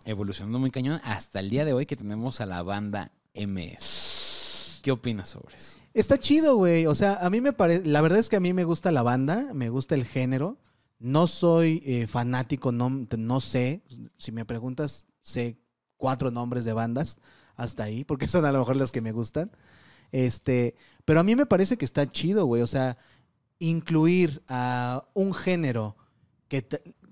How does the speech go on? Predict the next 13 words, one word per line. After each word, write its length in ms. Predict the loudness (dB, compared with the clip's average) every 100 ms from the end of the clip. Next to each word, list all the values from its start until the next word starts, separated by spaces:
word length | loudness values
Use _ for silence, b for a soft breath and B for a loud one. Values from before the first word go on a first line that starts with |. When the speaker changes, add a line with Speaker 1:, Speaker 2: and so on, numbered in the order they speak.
| _ _ -12
Speaker 2:
pues, 140 | -4
seamos 260 | 0 2 2
realistas, 460 | 2 0 0 0
güey, 140 | 2 0
también 400 | 0 0 0 0
es 140 | -2
mexicano 640 | -2 -4 -6 -4 -2 -2
cien 280 | 0 0 0
por 200 | 0 -2
ciento, 400 | -2 -8 -6 -6
güey. 240 | -6 -6
O 80 | -8
sea, 340 | -4 -2 -2